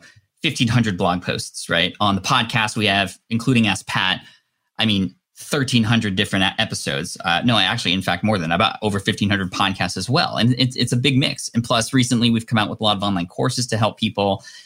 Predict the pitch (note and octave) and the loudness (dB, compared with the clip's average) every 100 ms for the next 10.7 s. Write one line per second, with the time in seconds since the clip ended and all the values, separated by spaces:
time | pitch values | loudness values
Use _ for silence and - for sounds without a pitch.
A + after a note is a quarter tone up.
0 | - _ C3 A#2+ B2+ B2 - G#3+ G#3+ G3 | -20 _ -2 2 0 0 0 0 2 -2
1 | - - C#3 C#3+ C3+ A#2 A2+ A#2 A2+ G#2 | -4 -2 -2 -2 0 2 4 2 0 -6
2 | - A2 G#2 G#2 - G#2+ A2+ B2+ B2+ - | -2 0 0 -2 -6 -4 0 2 0 -2
3 | G#2 F#2+ F#2+ G#2+ G#2 G#2 G2 - G2+ - | -2 -2 -4 -4 0 0 0 -2 -4 -4
4 | G#2+ G2 - F#2 F#2 F2+ F2+ E2+ F2+ E2+ | -2 -2 0 0 0 -2 0 -2 0 -4
5 | F2 - G2+ F#2+ F#2 - - - G#2 G#2+ | -4 -4 0 2 0 -4 -14 -6 0 2
6 | G#2+ G#2 G#2+ G#2 - A2 G#2+ G2 G#2 A2+ | 2 2 2 0 0 2 2 2 2 2
7 | G#2 G2+ F#2 F2+ - G2 F#2 - A#2 G#2+ | 0 -2 0 -2 -4 -2 -2 0 0 2
8 | G#2 G2 G2+ G#2 - G#2 G2 G2 G2 G2+ | 0 -2 -2 -2 0 0 0 0 0 2
9 | F#2+ F#2+ A2 - B2+ A#2+ A2+ A2+ - A2+ | 2 0 -2 -6 -2 -2 0 0 0 0
10 | G2+ G2+ F#2+ G#2 G#2+ G2 | 0 0 0 0 2 0